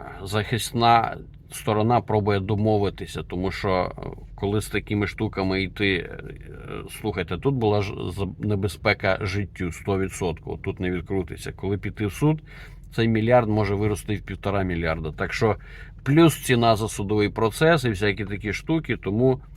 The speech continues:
я думаю, мені здається, що буде домовленість. І саме тому, мені здається, перший судовий процес, він проходить хаш-хаш, так, втиха-, втиху, щоб якраз же ж домовитись, дати гроші і зам'ять цю всю справу.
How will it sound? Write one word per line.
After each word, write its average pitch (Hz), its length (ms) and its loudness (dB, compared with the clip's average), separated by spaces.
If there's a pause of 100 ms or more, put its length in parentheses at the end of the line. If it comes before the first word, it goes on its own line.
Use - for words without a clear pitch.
(640)
я 117 220 4
думаю, 123 320 6
мені 107 240 4
здається, 104 400 2
що - 140 -4
буде 98 200 0
домовленість. 98 680 2
І - 40 -8
саме 127 360 6
тому, 131 300 4
мені 120 240 6
здається, 101 480 2
перший 120 440 2
судовий 107 380 0
процес, 139 540 0
він 117 160 0
проходить 110 520 0
хаш-хаш, 98 680 2
так, 92 140 -4
втиха-, 110 420 -2 (180)
втиху, 147 520 2 (360)
щоб 143 260 6
якраз 151 340 8
же 131 100 4
ж 110 80 2
домовитись, 147 580 4
дати 117 220 4
гроші 156 400 2
і 127 380 -4 (220)
зам'ять 101 440 0
цю 98 80 -8
всю 95 200 -8
справу. - 420 -6